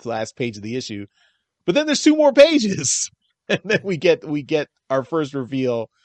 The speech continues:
of Megatron, which is very cool. Um, yeah, this was another awesome issue. Uh, no complaints, uh,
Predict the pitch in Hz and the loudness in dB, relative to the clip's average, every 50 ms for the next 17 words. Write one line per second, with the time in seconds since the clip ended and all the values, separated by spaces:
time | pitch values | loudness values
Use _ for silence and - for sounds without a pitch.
0 | _ _ _ _ _ - 104 110 110 113 104 98 92 104 98 104 104 107 104 104 | _ _ _ _ _ -10 -8 -6 -6 -6 -8 -12 -16 -14 -10 -8 -8 -6 -6 -8
1 | 92 - - 98 92 90 85 80 78 78 82 78 90 95 _ _ _ _ _ _ | -8 -8 -12 -12 -12 -14 -16 -18 -20 -20 -20 -20 -20 _ _ _ _ _ _ _
2 | _ _ _ _ _ _ _ - - 95 110 104 98 104 104 98 98 95 - - | _ _ _ _ _ _ _ -20 -18 -14 -12 -8 -6 -6 -4 -6 -6 -10 -12 -14
3 | 85 82 73 76 87 85 _ _ _ - 107 107 104 104 101 98 92 82 _ _ | -14 -14 -14 -16 -16 -20 _ _ _ -10 -8 -6 -6 -6 -8 -10 -14 -20 _ _
4 | _ _ _ _ _ _ _ _ _ _ _ _ _ _ _ _ _ - - 127 | _ _ _ _ _ _ _ _ _ _ _ _ _ _ _ _ _ -8 -2 -2
5 | 117 110 120 127 - 151 147 151 143 143 139 139 135 135 127 123 120 117 104 _ | 0 0 0 -2 -2 -2 -4 -2 0 2 0 2 2 0 -2 -2 -4 -6 -8 _
6 | _ _ _ _ _ _ _ _ _ _ _ _ _ _ - - 120 120 120 - | _ _ _ _ _ _ _ _ _ _ _ _ _ _ -6 -2 -2 -2 -2 -2
7 | - 123 123 120 117 - 127 120 120 117 107 107 _ _ _ _ _ _ _ _ | -6 -6 -6 -6 -4 -4 -4 -4 -4 -6 -8 -10 _ _ _ _ _ _ _ _
8 | _ _ _ _ _ - - 107 104 101 101 101 101 - - 113 117 120 131 135 | _ _ _ _ _ -6 -4 -4 -4 -4 -4 -6 -8 -10 -12 -10 -4 -2 -2 -2
9 | - 135 120 110 120 123 123 120 120 120 - - - - - 110 117 117 120 | -2 -6 -8 -4 -4 -2 -2 -2 -4 -8 -10 -12 -12 -12 -8 -6 -4 -2 -4